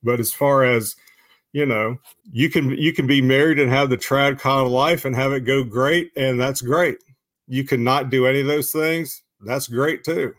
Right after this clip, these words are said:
And th-, this whole idea that there's this one great thing, and then anything that falls short of that or is not that is somehow falling short of what your ideal is, is absurd.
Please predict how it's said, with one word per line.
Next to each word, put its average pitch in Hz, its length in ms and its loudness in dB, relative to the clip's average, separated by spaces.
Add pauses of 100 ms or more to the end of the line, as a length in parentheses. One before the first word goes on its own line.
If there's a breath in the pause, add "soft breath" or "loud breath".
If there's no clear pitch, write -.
(120)
And 131 160 0
th-, 139 200 0
this 127 200 -2
whole 156 240 2
idea 147 400 2
that 131 180 -4
there's 127 180 0
this 123 180 -4
one 135 340 -2
great 139 340 -2
thing, 123 500 -2 (440)
and 123 140 -2
then 127 180 0
anything 147 500 0
that 123 120 -6
falls 135 360 0
short 151 280 -2
of 135 120 -2
that 120 340 -4
or 117 300 -4
is 104 260 -4
not 127 300 0
that 113 360 -2
is 107 240 -4
somehow 113 380 -4
falling 113 460 -6
short 120 420 -4
of 110 140 -4
what 113 240 -4
your 113 200 -2
ideal 120 460 -2
is, 110 540 -4
is 147 260 -4
absurd. 156 640 -6